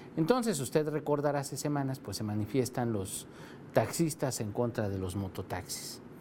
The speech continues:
que dicen que les están quitando la chamba. Pero, pues, los taxistas no mejoran, las condiciones de los tra-, de los taxis, las condiciones de las unidades no mejoran, no,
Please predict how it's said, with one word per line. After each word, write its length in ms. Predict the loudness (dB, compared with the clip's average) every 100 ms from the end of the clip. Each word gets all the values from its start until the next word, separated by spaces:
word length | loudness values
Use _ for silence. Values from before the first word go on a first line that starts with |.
| -16 -4 4
que 120 | 6
dicen 320 | 4 2 -2
que 80 | 0
les 200 | -2 -4
están 240 | -2 -2 -2
quitando 420 | -2 0 2 0
la 180 | -2 -6
chamba. 320 | -10 -10 -12 -16 -16 -16 -16 -16 -16 -16 -16 -16 -16 -18 -16 -10 -6 -6 -8 -16 -16 2 6
Pero, 300 | 6 4 -2 -12 -18 -16 -16 -16 4
pues, 120 | 4
los 120 | 6
taxistas 440 | 2 0 0 -2 0
no 100 | 2
mejoran, 460 | 4 4 4 0 -6 -16 -18 -18 -18 -18 -12 0
las 180 | 0 4
condiciones 480 | 4 4 4 2 2
de 80 |
los 220 | 0 0 0
tra-, 160 | 0
de 140 | 2 2
los 340 | 2 0 4
taxis, 360 | 4 4 -4 -4
las 120 | -4
condiciones 600 | -4 -4 0 2 2 2
de 80 | 0
las 180 | -2 0
unidades 500 | 2 4 2 0 -2
no 120 | -2
mejoran, 420 | 0 2 2 2
no, 160 | -2